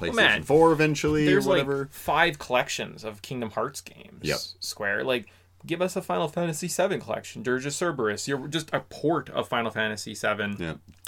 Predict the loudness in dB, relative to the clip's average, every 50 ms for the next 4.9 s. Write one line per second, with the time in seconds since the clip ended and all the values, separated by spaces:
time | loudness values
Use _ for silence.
0 | -6 -2 -2 -2 0 0 0 0 0 -2 -2 -2 -2 -2 -2 0 -2 -2 0 -2
1 | -2 -2 -4 -6 -6 -10 -18 -20 -20 -12 _ -2 -2 -2 -2 -2 0 4 4 4
2 | 4 2 0 _ _ _ _ _ _ -16 -14 -12 -12 -10 -8 -4 -4 -4 -4 -4
3 | -2 -2 -2 -2 -2 -6 -12 -6 -2 0 2 2 4 6 6 4 4 2 -4 -4
4 | -4 -4 -2 0 0 0 2 0 0 -2 -2 -4 -8 -10 -12 -12 -14